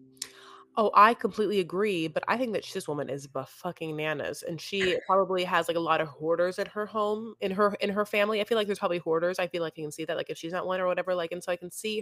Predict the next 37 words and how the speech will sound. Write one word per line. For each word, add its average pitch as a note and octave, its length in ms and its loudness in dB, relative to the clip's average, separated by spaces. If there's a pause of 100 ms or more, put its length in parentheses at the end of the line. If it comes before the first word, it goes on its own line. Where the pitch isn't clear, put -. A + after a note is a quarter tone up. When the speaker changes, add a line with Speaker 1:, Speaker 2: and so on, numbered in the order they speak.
Speaker 1:
her F#3 180 -4 (100)
think, F3 220 -2 (420)
"I G#3+ 200 8
have D#4 200 6
aunts F#3 360 4
or F3 80 4
grandmas E3 380 0
that D#3+ 100 -2
are E3 80 2
hoarders, E3 500 -2
and, F3 220 0
like, E3+ 200 0
they F#3+ 140 6
don't F#3 160 4
know E3 80 2
what's D#3+ 220 2
in D#3 40 -2
their D3 140 2
home, D#3 240 0
and E3 80 2
I G3+ 60 2
can E3+ 160 0
just D3+ 160 -2
hide D#3+ 260 0
something E3+ 200 -4
behind F3+ 400 -4
a G3+ 40 -4
figurine, D3 560 -4
honey, D3+ 320 -4
and, D3+ 160 -4
like, D3+ 220 -2
but D3+ 140 -4
there's D3+ 120 -6
a D#3 60 -10
new, D#3+ 240 0
old F#3 240 0
newspaper G#3 640 -2